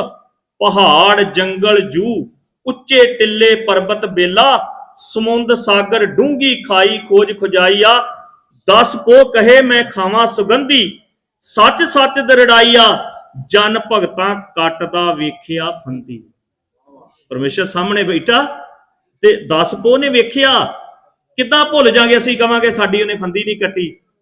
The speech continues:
ਜਦ ਕਿ ਦਸ ਪੋ ਗਵਾਹੀ ਦੇਣ ਦਿਆ ਕਿ "ਮੈਂ ਵੇਖਿਆ ਵੀ ਪ੍ਰਭੂ ਜਿਹੜਾ ਭਗਤਾਂ ਦੀ ਫੰਦੀ ਕੱਟ ਰਿਹਾ ਸੀ।" ਇਸੇ ਕਰਕੇ ਉਹਨੇ ਗਵਾਹ ਵੀ ਇਹੋ ਹੀ ਰੱਖੇ ਆ,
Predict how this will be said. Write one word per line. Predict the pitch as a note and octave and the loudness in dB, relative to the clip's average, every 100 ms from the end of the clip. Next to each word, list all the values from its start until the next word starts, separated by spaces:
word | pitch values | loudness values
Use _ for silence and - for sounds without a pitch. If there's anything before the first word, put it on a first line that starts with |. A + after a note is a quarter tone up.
| _ | _
ਜਦ | E3 E3+ | -6 -4
ਕਿ | F#3+ | -6
ਦਸ | F#3+ C#3 D#3+ B3+ | -6 -4 -4 -4
ਪੋ | C4 B3+ | 0 0
ਗਵਾਹੀ | G#3+ A3 G#3+ | 2 2 2
ਦੇਣ | G#3 F3+ | -2 -2
ਦਿਆ | F#3+ F#3+ | -4 -4
ਕਿ | G3+ | -4
"ਮੈਂ | F3+ F3+ | -4 -4
ਵੇਖਿਆ | D#3 D#3 B3+ B3+ B3 - _ A3+ | -4 0 0 0 -4 -16 _ -6
ਵੀ | |
ਪ੍ਰਭੂ | G#3+ G#3 A3+ A3+ | -2 -2 -2 0
ਜਿਹੜਾ | G3+ G#3 | 2 2
ਭਗਤਾਂ | G#3 F#3 D#3 | 0 -6 -6
ਦੀ | D3+ | -10
ਫੰਦੀ | C#3+ C#3+ F3 | -10 -8 -6
ਕੱਟ | F3+ - | -6 -12
ਰਿਹਾ | F#3 F#3 | -12 -14
ਸੀ।" | - _ _ _ _ _ _ _ _ _ _ _ _ _ _ _ _ _ _ _ _ F3 | -16 _ _ _ _ _ _ _ _ _ _ _ _ _ _ _ _ _ _ _ _ -6
ਇਸੇ | G3 A#3 | -2 -4
ਕਰਕੇ | G3+ F3 D3+ | -4 -6 -6
ਉਹਨੇ | F3 E3+ | -6 -6
ਗਵਾਹ | C#3+ D3 D3+ | -6 -4 -4
ਵੀ | F3 E3 | -2 -2
ਇਹੋ | D#3+ | -2
ਹੀ | D#3+ | -4
ਰੱਖੇ | - C3 | -6 -12
ਆ, | A2+ | -16